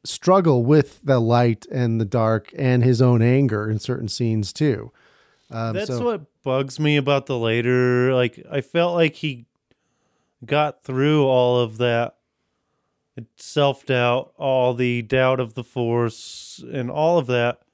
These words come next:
Speaker 2: Like, he made it through that. That's what made him a Jedi Knight. So for him to throw all that to the wayside over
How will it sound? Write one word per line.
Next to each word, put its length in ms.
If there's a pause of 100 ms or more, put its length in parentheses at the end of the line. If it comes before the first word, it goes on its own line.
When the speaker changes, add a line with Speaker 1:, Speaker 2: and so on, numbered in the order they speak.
(1400)
Speaker 2:
Like, 120
he 140
made 260
it 140
through 180
that. 200
That's 260
what 340 (340)
made 420
him 220
a 80
Jedi 420
Knight. 360
So 180
for 220
him 240
to 240
throw 360
all 260
that 280
to 100
the 120
wayside 640 (120)
over 500